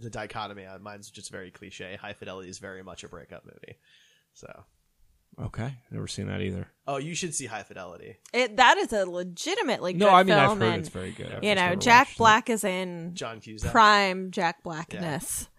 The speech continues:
Speaker 1: Yeah, you should, you should borrow it. It's very good.
Speaker 2: You're more, more prime Jack Black than Cable Guy?
Speaker 3: Than Tropic Thunder. Than
Speaker 2: Okay.
Speaker 3: Tenacious D. It's prime Jack Black.
Speaker 2: That's saying something.
Speaker 1: All right, Ryan, your next one.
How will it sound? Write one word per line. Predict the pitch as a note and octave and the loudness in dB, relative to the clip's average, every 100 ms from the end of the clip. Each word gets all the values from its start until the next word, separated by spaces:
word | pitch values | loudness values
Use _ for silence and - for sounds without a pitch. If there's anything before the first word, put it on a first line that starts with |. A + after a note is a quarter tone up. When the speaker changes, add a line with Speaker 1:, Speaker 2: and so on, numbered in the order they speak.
| _ - | _ -18
Speaker 1:
Yeah, | G2+ | -14
you | G2+ | -14
should, | - G#2+ G2 | -14 -16 -16
you | |
should | G#2+ G#2+ | -18 -16
borrow | G2 F#2+ F#2+ | -14 -14 -14
it. | F#2+ | -16
It's | - | -16
very | G#2 F#2+ | -16 -16
good. | F#2+ F#2+ | -18 -12
Speaker 2:
You're | B2 | -8
more, | A#2 A#2 A#2+ | -2 -2 -2
more | A#2 A#2+ A2+ A#2 A2 | -6 -2 2 2 2
prime | A2+ A2 A2 | 0 0 0
Jack | G#2+ G#2 - | 0 0 0
Black | G#2+ G#2 | -2 -2
than | - G2+ | -6 -10
Cable | - G2+ G2+ | -6 -6 -4
Guy? | A2 A#2 A#2+ - _ _ _ _ _ _ _ _ - | -4 -4 -6 -14 _ _ _ _ _ _ _ _ -8
Speaker 3:
Than | F3+ F#3+ F3+ F3+ F3+ E3+ E3 E3 E3+ - _ _ _ - - | -2 0 0 -2 -6 -10 -14 -16 -18 -20 _ _ _ -20 -6
Tropic | - G3 F3+ - | 0 0 -2 -4
Thunder. | F3+ D4+ - - F#3 _ _ _ - | -6 -6 -8 -12 -18 _ _ _ -6
Than | A#3 A#3+ | -2 0
Speaker 2:
Okay. | A#3 - | 0 -2
Speaker 3:
Tenacious | A3 A3 A3+ A3+ F#3 | 0 0 0 -4 -4
D. | G#3 C4 F#3 | -6 -4 -4
It's | E3+ G3+ | -4 -6
prime | - - A3+ G#3 A3 A3 | -4 -2 0 2 0 0
Jack | G3+ G3+ | 0 -2
Black. | - - _ - - _ _ _ _ _ _ | -6 -12 _ -20 -20 _ _ _ _ _ _
Speaker 2:
That's | G#2+ - | -14 -10
saying | G#2+ A#2 | -10 -10
something. | - - - - A2 _ - A#2+ | -12 -14 -12 -14 -14 _ -20 -14
Speaker 1:
All | A#2+ | -12
right, | G#2+ | -10
Ryan, | G#2 G#2 | -12 -14
your | G#2+ | -16
next | G#2 - | -14 -16
one. | F#2+ | -18